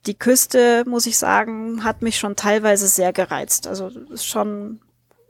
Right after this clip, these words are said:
super schön dort. Es geht rauf, runter, die, die Aussichten sind genial mit den vielen Klippen. Ähm, dann kommen, wie gesagt, immer diese Forts dazwischen.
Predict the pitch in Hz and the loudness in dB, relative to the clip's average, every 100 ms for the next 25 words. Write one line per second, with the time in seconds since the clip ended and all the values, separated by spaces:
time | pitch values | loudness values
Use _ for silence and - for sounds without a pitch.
0 | - 254 - - 262 277 - 226 220 - | -14 -6 -4 0 0 -2 0 2 2 0
1 | 202 226 214 196 196 - - - - 214 | 0 0 0 2 2 0 -8 -6 -4 -4
2 | - 190 208 - 202 233 240 208 208 208 | 0 2 2 0 0 0 2 4 4 2
3 | 208 202 208 208 - 202 214 220 - 208 | -2 -4 -4 -4 0 2 2 0 -4 -4
4 | 208 202 - 202 190 185 208 208 196 196 | -2 -2 -4 -2 0 2 2 0 -4 -8
5 | - - 214 208 - 240 226 220 - - | -8 -2 -2 -2 -2 0 0 -4 -6 -16
6 | - - - - - - 190 190 196 - | -14 -14 -16 -18 -8 0 0 0 -6 -8
7 | - 202 208 208 208 208 208 208 202 208 | -2 -2 2 0 0 -2 0 2 0 0
8 | 220 208 202 202 220 226 262 254 - 254 | -2 0 -2 0 2 2 2 0 -2 -2
9 | 247 247 247 247 | -2 -2 -4 -6